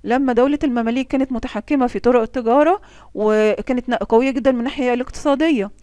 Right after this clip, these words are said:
وأيضًا كانت قوية سياسيًا وعسكريًا، وكانت بتحكم إمبراطورية كبيرة ومساحات كبيرة طبعًا من العالم. آه، بدأ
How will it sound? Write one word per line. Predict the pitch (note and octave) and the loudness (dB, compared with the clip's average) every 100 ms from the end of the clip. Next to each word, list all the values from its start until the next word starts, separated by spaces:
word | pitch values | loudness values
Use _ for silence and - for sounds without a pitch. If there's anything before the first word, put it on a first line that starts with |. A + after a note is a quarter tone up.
| - - - | -20 -20 -8
وأيضًا | - A#3+ B3 B3+ | 0 2 2 -2
كانت | C4 A#3+ A#3 | -2 -6 -2
قوية | G#3 G#3+ B3+ B3 | 0 2 2 0
سياسيًا | A#3+ B3 - A3 A#3+ | -2 -4 -2 -2 0
وعسكريًا، | A3+ A3 - B3+ D#4+ D4+ F#3 | -2 -4 -2 0 2 0 -2
وكانت | - A3+ A#3 - | -6 -4 -4 -4
بتحكم | A3+ D4 - D#4 C4+ C4+ - - - - | -6 -6 -4 -2 -2 -4 -14 -20 -10 -6
إمبراطورية | G#3+ G#3 G#3 G#3 A#3+ D4 | -2 0 0 0 2 2
كبيرة | B3 G3 C4+ D4+ D#4 D4+ | 0 -2 0 2 4 4
ومساحات | B3 G#3 A3 - C#4+ | 2 -2 -8 -8 -6
كبيرة | - A#3 D#4 C#4+ | -6 -2 0 2
طبعًا | D4 C#4+ C4+ | 0 0 0
من | B3+ C4+ A3+ | 0 0 0
العالم. | B3+ C#4 D4+ A3 G3+ - - - - - - | -2 0 0 -2 -6 -14 -20 -20 -20 -18 -4
آه، | G#3 G#3+ G#3+ G#3+ G#3 - C#3+ F#3+ | 0 2 2 2 2 0 -6 -14
بدأ | F3+ E4+ F#4 - | 2 4 4 0